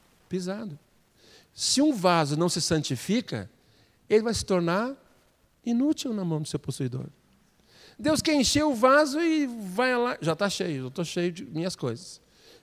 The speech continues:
Meus desejos, minhas faculdades, meu trabalho, minha namorada, minha esposa, minha, minha roupa, meu som,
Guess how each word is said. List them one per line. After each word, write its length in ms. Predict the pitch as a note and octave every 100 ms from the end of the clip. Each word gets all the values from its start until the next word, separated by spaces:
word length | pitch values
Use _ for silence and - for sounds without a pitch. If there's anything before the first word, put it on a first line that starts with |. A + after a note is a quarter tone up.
| _ _ - -
Meus 160 | D3+ D#3
desejos, 480 | F3+ E3 G3+ F#3 D#3
minhas 220 | D3+ C#3
faculdades, 560 | D3+ E3 D3 E3 D3
meu 140 | C3+ C3
trabalho, 560 | D#3+ D#3 C#3+ D#3 C#3+
minha 160 | C3 C3+
namorada, 560 | C3+ D#3 C#3 D#3 C#3 A#2
minha 180 | C#3
esposa, 540 | D#3 - D3 D#3+ B2+ G#2+ - - - - -
minha, 220 | C3 A#2
minha 180 | D3+ D#3
roupa, 640 | B2+ E3 F3 C3+ B2 A2+
meu 220 | A2+ D3+ E3
som, 680 | - D#3 F3+ E3 C3 A2+